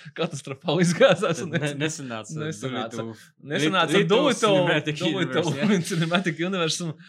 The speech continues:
Speaker 1: un, ā, man liekas, ka tur ir kaut kāds tā, ka Downijs, kurš tā kā ļoti skaļi pat-, nu, viņš paziņoja, ka viņš iet prom, viņš nekad nebūs vairs Iron Mans un
Speaker 2: Mhm.
Speaker 1: tā tālāk.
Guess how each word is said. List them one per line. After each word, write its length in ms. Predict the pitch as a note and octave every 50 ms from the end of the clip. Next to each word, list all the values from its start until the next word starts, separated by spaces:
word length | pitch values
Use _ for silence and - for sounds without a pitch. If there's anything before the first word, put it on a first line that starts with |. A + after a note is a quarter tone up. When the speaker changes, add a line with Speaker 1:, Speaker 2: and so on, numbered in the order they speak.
| - G3 F#3+ F3 - - - C#3+
Speaker 1:
un, 160 | D3+ D#3 D#3 D#3+
ā, 160 | D#3+ D#3 D3+ D3+ D3 C#3+ C3
man 160 | C#3+ D3+ E3+ F#3
liekas, 260 | F#3 F3+ F3 D#3+ -
ka 140 | - D3 -
tur 180 | F3 F3 F3
ir 140 | E3+ D3+ D3+
kaut 160 | - D3+ C3 -
kāds 220 | D#3 D3+ D#3 -
tā, 100 | F#3 F3+ E3+
ka 100 | F3 D3+ C#3
Downijs, 580 | B2 B2+ B2+ B2+ C3 C#3 F3 F#3 F3+ D#3+ C#3+ - -
kurš 180 | - C#3 - - - - G#2+ A2
tā 80 | C3 A#2+
kā 100 | B2+ A#2
ļoti 220 | C#3 C#3+ C#3 -
skaļi 220 | - C#3+ C3+ A2+ C3+
pat-, 160 | C#3 - - -
nu, 140 | D#3 E3 C#3+
viņš 160 | B2 A2+ -
paziņoja, 240 | F3 E3+ C3 A#2+ A2
ka 80 | A2
viņš 100 | G#2+ B2+ A#2
iet 100 | A#2 A#2
prom, 300 | - D3 C#3+ C3 A#2+ A2 A#2
viņš 160 | A2+ - A#2
nekad 180 | A#2 A#2 B2 C3+
nebūs 260 | C3+ A#2 A2 G#2+ A2+
vairs 140 | A2 G#2+ D3+ D#3
Iron 240 | F#3+ F#3+ E3+ D3
Mans 240 | C3 B2 B2 A#2 G#2
un 60 | G#2+ G#2+
Speaker 2:
Mhm. 60 | G#2
Speaker 1:
tā 100 | A2+ A2
tālāk. 320 | - - - F#2+ - -